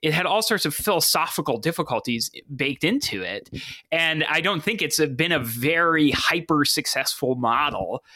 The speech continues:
to, you know, ap-, apply and think about the mind as some sort of, you know, Turing machine that's trying to complete operations. It's very unclear that that's actually a very useful frame.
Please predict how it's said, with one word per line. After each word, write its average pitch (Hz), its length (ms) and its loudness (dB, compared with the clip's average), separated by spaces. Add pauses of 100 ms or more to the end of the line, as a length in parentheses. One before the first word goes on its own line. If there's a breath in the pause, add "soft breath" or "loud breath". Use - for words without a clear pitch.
(200 loud breath)
to, 135 600 4 (120)
you 143 120 2
know, 123 240 0
ap-, 135 220 -4
apply 151 460 2
and 123 140 -2
think 135 160 -2
about 127 200 0
the 113 80 -2
mind 120 260 2
as 117 100 0
some 120 160 -2
sort 120 240 0
of, 113 200 0
you 123 40 -2
know, 110 120 0
Turing 147 320 0
machine 110 280 -2
that's 104 140 -6
trying 113 200 -2
to 110 40 -6
complete 120 300 -2
operations. 113 600 -2
It's 131 120 -4
very 180 120 2
unclear 147 360 0
that 110 100 -2
that's 127 300 -4
actually 120 260 -2
a 101 40 -6
very 110 180 0
useful 101 420 -6
frame. 165 400 -4